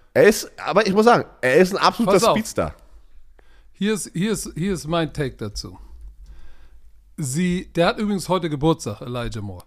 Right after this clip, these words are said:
Speaker 1: Wo,
Speaker 2: Happy Birthday.
Speaker 1: wo weißt du das? <laughs> Ja, woher
Speaker 2: <laughs> Digga,
Speaker 1: siehst
Speaker 2: ich
Speaker 1: du's
Speaker 2: bin
Speaker 1: gerade, oder was?
Speaker 2: vorbereitet.
Speaker 1: Siehst
Speaker 2: Ja,
Speaker 1: du
Speaker 2: ich
Speaker 1: das
Speaker 2: bin
Speaker 1: gerade?
Speaker 2: vorbereitet.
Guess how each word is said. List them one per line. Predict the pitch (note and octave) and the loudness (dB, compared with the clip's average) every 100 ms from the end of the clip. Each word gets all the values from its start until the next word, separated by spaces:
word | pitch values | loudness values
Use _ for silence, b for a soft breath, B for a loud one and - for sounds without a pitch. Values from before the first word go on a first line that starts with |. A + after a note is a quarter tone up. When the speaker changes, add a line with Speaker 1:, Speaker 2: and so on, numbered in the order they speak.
| - | -2
Speaker 1:
Wo, | E3 | 0
Speaker 2:
Happy | D3+ D3+ | 0 -4
Birthday. | C#3+ C3 A2+ - F#2+ | -4 -6 -8 -14 2
Speaker 1:
wo | E3+ D#3+ | 4 8
weißt | B3+ - | 6 4
du | - | 4
das? | F4 - - - - | 2 2 -8 -6 2
<laughs> | G4 - B B B - | 2 0 B B B -2
Ja, | C3+ C3 | 0 4
woher | C3+ D3+ C#4+ D#3 A#3+ | 6 6 6 4 4
Speaker 2:
<laughs> | B3 | 2
Digga, | C4 F4+ | 4 4
Speaker 1:
siehst | G#3 | 6
Speaker 2:
ich | F#3 | 4
Speaker 1:
du's | E3 | 4
Speaker 2:
bin | F#3+ | 6
Speaker 1:
gerade, | C#3+ B2+ | 8 8
oder | B2 A2+ | 8 6
was? | A2 | 6
Speaker 2:
vorbereitet. | G#3+ F#3+ D#3 D3 - b b | 6 4 2 -2 -4 b b
Speaker 1:
Siehst | C#3 G#3 | -4 2
Speaker 2:
Ja, | F#3+ | 4
Speaker 1:
du | |
Speaker 2:
ich | F3 | 4
Speaker 1:
das | E3+ | 4
Speaker 2:
bin | G#2+ | 4
Speaker 1:
gerade? | - | 6
Speaker 2:
vorbereitet. | A4+ G#4 F3 E3 D3+ C3 | 6 4 4 2 -2 -4